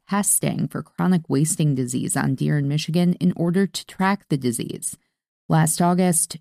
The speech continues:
two deer were reported in Michigan to have tested positive for the disease in Mecosta and Montcalm counties.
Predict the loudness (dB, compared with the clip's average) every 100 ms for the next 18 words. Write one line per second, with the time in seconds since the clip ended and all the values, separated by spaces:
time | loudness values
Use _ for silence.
0 | _ -4 2 4 4 4 2 4 2 0
1 | -2 0 2 2 2 2 0 0 0 0
2 | 0 -6 -2 -2 -2 -6 -4 -2 -2 0
3 | 0 0 0 0 0 -2 0 0 0 2
4 | 2 0 0 0 0 0 0 0 2 4
5 | 2 -2 -6 0 2 2 0 0 2 0
6 | -2 -4 -6